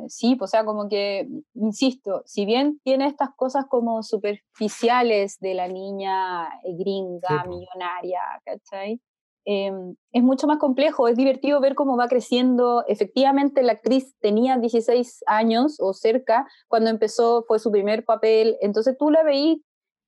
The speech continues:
Speaker 1: crecer esta cabra, enfrentando sus desafíos, la mamá soltera que quiere la independencia, ¿cachai? Entonces ahí de nuevo evocamos los lazos familiares, ¿cachai?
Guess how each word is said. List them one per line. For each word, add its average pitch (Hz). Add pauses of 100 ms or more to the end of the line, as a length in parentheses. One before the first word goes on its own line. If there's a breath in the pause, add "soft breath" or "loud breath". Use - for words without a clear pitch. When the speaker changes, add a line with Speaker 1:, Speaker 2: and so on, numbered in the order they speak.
Speaker 1:
crecer 294
esta 277
cabra, 208
enfrentando 220
sus 220
desafíos, 220 (380)
la 285
mamá 269
soltera 220
que 240
quiere 247
la 226
independencia, 208
¿cachai? 214
Entonces 269
ahí 311
de 311
nuevo 311 (920)
evocamos 262 (640)
los 233
lazos 269
familiares, 180
¿cachai? -